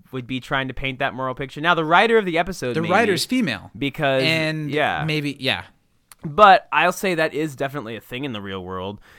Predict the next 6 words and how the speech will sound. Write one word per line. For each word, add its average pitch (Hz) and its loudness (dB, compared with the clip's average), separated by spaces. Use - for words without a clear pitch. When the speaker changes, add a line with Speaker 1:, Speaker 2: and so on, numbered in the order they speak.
Speaker 1:
where 98 -4
people, 110 -6
like, 101 -8
have, 104 -6
like, 104 -8
a, 104 -8